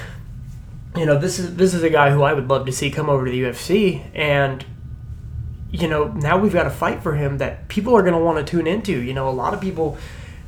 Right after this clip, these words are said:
were talking about, "Yeah, Emmanuel Sanchez is a tough fight, but he's probably just gonna beat him again." Um, A J McKee, people are excited for this fight. I'm excited for this fight. I'm looking forward to seeing it. So hopefully we'll get a date announced soon.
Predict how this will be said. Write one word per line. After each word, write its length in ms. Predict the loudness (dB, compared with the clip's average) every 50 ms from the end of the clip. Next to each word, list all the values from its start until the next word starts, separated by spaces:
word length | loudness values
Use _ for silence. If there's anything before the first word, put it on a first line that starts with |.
| -12 -6
were 180 | -2 -2 -2 -2
talking 400 | -2 0 0 0 2 2 0 2
about, 240 | 2 2 2 2
"Yeah, 180 | 2 2 2 2
Emmanuel 380 | 4 4 4 4 4 2 0 0
Sanchez 500 | 0 0 2 2 2 0 -2 -2 -2 -2
is 60 | -4
a 100 | -4 -4
tough 260 | -4 -4 -4 -4 -2
fight, 360 | -2 -2 0 0 -2 -4 -2
but 140 | -2 -2 -2
he's 160 | -2 -4 -6
probably 320 | -2 2 2 2 2 2 2
just 200 | 2 0 2 2
gonna 180 | 2 2 2
beat 180 | 2 2 2 2
him 100 | 2 0
again." 400 | 0 0 2 2 0 -2 -4 -6 -10 -8 -6
Um, 300 | -6 -6 -4 -6 -8 -10 -12 -14 -16 -16 -14 -16 -16 -16 -16 -18 -18 -18 -18 -18 -18 -6 0
A 140 | 0 2 6
J 180 | 8 8 8
McKee, 480 | 8 6 2 0 2 2 4 4 2 0
people 300 | -2 -2 0 2 2 4
are 100 | 4 2
excited 440 | 0 -2 -2 -2 0 0 0 0 -2
for 100 | -2 -2
this 160 | -4 -4 -4
fight. 240 | -4 -4 -4 -4 -2
I'm 240 | 0 0 2 2 0
excited 400 | -2 -2 -2 0 0 0 0 -2
for 140 | -6 -6 -6
this 160 | -6 -6 -4
fight. 260 | -2 0 0 0 0 0
I'm 240 | 0 2 4 4 4
looking 220 | 4 2 0 -2
forward 280 | -2 0 0 0 0 0
to 100 | -2 -2
seeing 320 | -2 -2 -2 -2 -2 -2 -4
it. 180 | -4 -4 -6 -8 -14 -16 -16 -16 -6
So 140 | -2 0
hopefully 380 | 4 4 4 4 6 8 8 8
we'll 100 | 8 8
get 120 | 6 4
a 60 | 2 2
date 240 | 2 0 0 0
announced 360 | -2 -2 -2 -4 -4 -6 -6 -4
soon. 320 | -4 -2 -2 -2 -2 -4